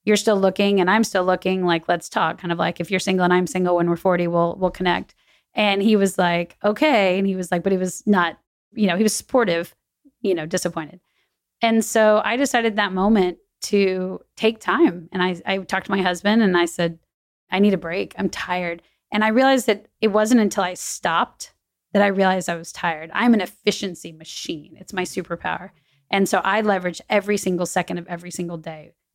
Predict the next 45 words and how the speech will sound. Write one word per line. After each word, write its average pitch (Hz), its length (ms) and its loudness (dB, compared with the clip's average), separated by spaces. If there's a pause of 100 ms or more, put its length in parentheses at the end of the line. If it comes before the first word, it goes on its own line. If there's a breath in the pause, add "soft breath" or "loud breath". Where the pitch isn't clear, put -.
Part 254 140 0
of 254 80 0
that's - 180 0
out 202 140 0
of 190 80 2
necessity. 190 560 0
Just 196 160 -8
having 180 260 -2
three 180 220 -8
kids 175 340 -2
and 170 120 -4
a 170 40 -2
big 170 240 -6
job 170 380 -4 (280)
means 196 340 2
that 180 100 2
I 180 80 4
don't 185 120 2
get 175 120 -2
to 175 80 0
waste 165 260 -6
time 165 240 -2
very 190 160 2
often. 247 360 -2 (500 soft breath)
And 202 200 4
so 185 640 2
I 190 400 2
use 220 440 4
every 180 260 -8
single 175 260 -2
second. 175 360 -6
And 185 140 -6
if - 140 -4
you 190 120 -6 (100)
keep 294 420 2
running 180 600 2
on 165 160 -10
that 165 140 -6
hamster 185 460 -6
wheel 147 480 -20
day 175 160 0
after 165 240 -6
day 165 160 -6
after 165 240 -10
day, 160 360 -14